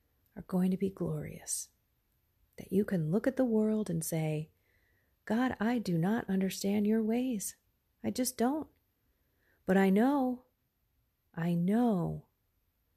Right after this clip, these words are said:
that you have the greater good in mind. So I will be patient. I will be as calm as I can with the people around me who don't believe what I believe,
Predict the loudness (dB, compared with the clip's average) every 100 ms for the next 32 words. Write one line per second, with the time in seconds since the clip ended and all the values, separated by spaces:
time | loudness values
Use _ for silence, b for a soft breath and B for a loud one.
0 | _ _ -8 -2 0 2 2 0 -6 _
1 | _ _ -6 -4 -4 -4 -2 0 2 2
2 | 0 0 0 0 -2 -2 -2 -4 -6 -8
3 | -12 -16 _ _ _ _ _ _ _ _
4 | _ _ _ _ b b b -6 -4 -2
5 | -2 -2 0 0 2 0 0 -2 -4 -6
6 | -16 _ _ _ _ _ _ b b b
7 | -4 -2 0 0 2 4 2 0 _ _
8 | _ _ -2 -2 -4 -10 _ _ -18 -8
9 | -2 0 2 0 0 0 -2 -2 -2 0
10 | 0 0 0 -4 -6 -4 0 0 0 0
11 | 0 -2 -2 -2 0 -4 -4 -2 -2 0
12 | 2 2 2 0 0 -2 -2 0 0 -2
13 | -4